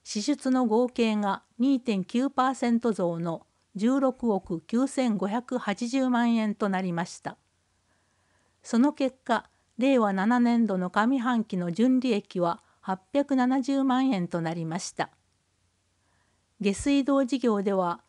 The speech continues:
一層の経営合理化を図りながら、施設の老朽化対策、耐震化、浸水被害軽減に取り組みます。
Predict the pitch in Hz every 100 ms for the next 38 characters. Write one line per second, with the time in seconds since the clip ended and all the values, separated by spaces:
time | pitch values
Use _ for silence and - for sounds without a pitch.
0 | _ _ 214 175 - 285 277 269 269 254
1 | 233 254 254 247 220 220 247 240 226 226
2 | 185 208 240 233 220 202 170 170 - _
3 | _ _ - - - 262 - 185 185 170
4 | 233 254 - 262 254 240 226 214 - 165
5 | 170 - _ - 226 254 - 226 214 202
6 | 180 - _ _ - 262 294 - 269 262
7 | 247 233 185 - 220 254 247 233 220 220
8 | 208 180 175 180 180 165 156 202 - -